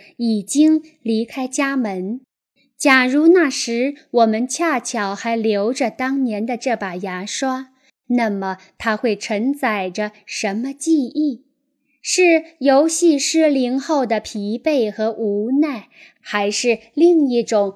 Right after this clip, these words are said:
完全不同的心情？到那时，我们评判游戏成败的标准又会是什么？为人父母，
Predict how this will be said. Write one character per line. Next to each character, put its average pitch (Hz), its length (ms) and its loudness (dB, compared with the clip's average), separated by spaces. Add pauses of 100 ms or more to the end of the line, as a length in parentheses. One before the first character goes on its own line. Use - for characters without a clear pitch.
(120)
完 208 340 -2
全 226 400 -2
不 269 240 -2
同 202 320 -4
的 254 100 -4
心 277 320 0
情？ 208 500 -8 (800)
到 220 360 -4
那 233 340 -4
时， 226 540 -6 (280)
我 247 180 6
们 247 280 2
评 262 360 -2
判 294 340 -4
游 240 240 2
戏 285 260 -2
成 226 360 -4
败 294 220 -4
的 233 180 -2
标 330 340 0
准 202 340 -2 (220)
又 247 320 0
会 190 240 -4
是 202 220 -4
什 185 280 -8
么？ 180 280 -12 (1500)
为 285 340 4
人 285 320 4
父 330 320 2
母， 202 580 -2